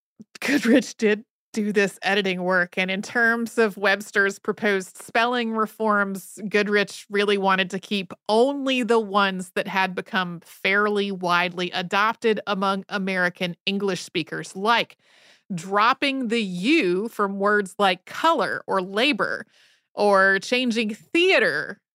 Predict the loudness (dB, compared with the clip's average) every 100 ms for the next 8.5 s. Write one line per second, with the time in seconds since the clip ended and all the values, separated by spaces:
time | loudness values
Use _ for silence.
0 | -6 -2 -2 -6 -12 -6 -4 0 0 0
1 | -4 -6 -6 0 0 0 -10 -6 -4 -2
2 | 2 2 2 -4 -10 -8 -6 -6 -8 -4
3 | -2 -2 -4 -8 -6 -2 0 0 0 -2
4 | -10 -8 -4 -4 -2 -2 -2 -6 -14 -6
5 | -4 -4 -6 -10 -8 -8 -4 0 2 2
6 | 0 -6 _ _ _ -2 -2 0 2 2
7 | 0 -2 -2 -4 -6 -6 -2 0 0 -2
8 | 0 2 4 2